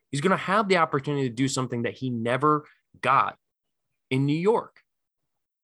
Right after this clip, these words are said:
And we also see that black head coaches don't often get a second shot, right? How many times do we have to see Adam Gase,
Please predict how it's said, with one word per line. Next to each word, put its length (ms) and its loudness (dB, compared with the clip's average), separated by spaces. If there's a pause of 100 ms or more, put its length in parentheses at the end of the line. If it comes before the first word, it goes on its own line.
(1800)
And 100 4
we 100 6
also 260 4
see 180 -2
that 180 0
black 260 2
head 180 -4
coaches 300 -2
don't 300 2
often 380 0
get 240 0
a 40 -10
second 480 -4
shot, 420 -2 (2000)
right? 220 0 (180)
How 200 2
many 220 2
times 460 2
do 100 -6
we 100 2
have 240 0
to 80 -6
see 260 -6
Adam 340 0
Gase, 600 -4